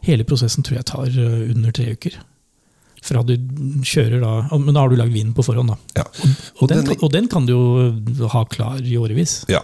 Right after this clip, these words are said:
Speaker 2: og denne, eh, ideen, eh, ble jo første gang gjennomført hos en produsent som heter Mal-, Malvolti, i atten sekstién.
Speaker 1: Ikke sant?
Speaker 2: Det var liksom den første moderne Proseccoen. Så da, eh, skjønte de.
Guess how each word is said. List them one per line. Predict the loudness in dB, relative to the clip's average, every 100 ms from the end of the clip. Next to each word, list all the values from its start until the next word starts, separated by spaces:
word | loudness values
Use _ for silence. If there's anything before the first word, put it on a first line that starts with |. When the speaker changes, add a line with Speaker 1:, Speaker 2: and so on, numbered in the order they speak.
| -4 -6
Speaker 2:
og |
denne, | -2 0 0 0 -2
eh, | -2 0 -2 -4
ideen, | -2 0 0 0 -4 -6
eh, | -2 0 0 0 0 0 0 -2 -2
ble | -2 -2
jo | 0
første | -4 -4
gang | -2
gjennomført | 0 -2 -4 -4 -6 -6 -10 -6
hos | -4 -4 -6 -6
en | -6
produsent | -4 -4 -2
som | -4
heter | -4 -4
Mal-, | -4
Malvolti, | -2 -2 -2 -4 -6 -8 -8 _ _ -8
i | -6 -6
atten | -10 -8 -4
sekstién. | -2 -4 -6 -6 -4 -4 -6 _ _ _ _
Speaker 1:
Ikke | 0 2
sant? | 0 -4 _ _
Speaker 2:
Det | -2
var | -2
liksom | -2 -4 -4
den | -2
første | -2 -4 -4
moderne | -4 -4 -2 -2 -2 -4 -4 -4 -4 _
Proseccoen. | -4 -4 -4 -6 -8 -14 -20 -20 -16 -8
Så | -6
da, | -2 -2 -2
eh, | -4 -4 -4
skjønte | -4 -4 -4
de. | -6